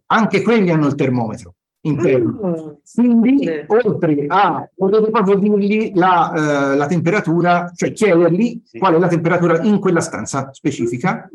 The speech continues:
Speaker 1: E oltretutto la temperatura la si può usare anche per dei, per delle cose.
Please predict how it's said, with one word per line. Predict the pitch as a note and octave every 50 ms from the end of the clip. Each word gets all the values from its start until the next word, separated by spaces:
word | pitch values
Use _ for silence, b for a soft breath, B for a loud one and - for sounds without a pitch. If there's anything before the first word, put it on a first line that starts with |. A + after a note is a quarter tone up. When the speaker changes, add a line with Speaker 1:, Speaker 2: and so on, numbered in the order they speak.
| C4 _ _ _ _ _ _ _ _ _ _ _ _ _
Speaker 1:
E | E4 - E3+
oltretutto | G3 G3 - B3+ C#4+ A3 A#3 A#3 B3 - - B3+ C#4
la | A3+ F3+ G#3
temperatura | - G#3+ G#3 F#3 D3+ G3 A#3 B3 G#3+ A3+ A3+ G#3
la | F3+
si | D#3+ - F3 D#3+
può | E3 F3
usare | A3+ A#3+ F3+ F3+ F3 E3 F3+ F#3 F#3 F#3
anche | E3+ D#3 F3 F3+ F3 F3+ F#3+ F#3
per | - C#3 D3 E3+ E3
dei, | D#3 D3 C3+ C#3+ - - _ _ _ _ _ _ _ _ _ _ _
per | _ D3+ C#3
delle | C#3 D3 C3+
cose. | - C#3 F#3+ F3 C3+ A2+ A2+ G2+ F#2+ - -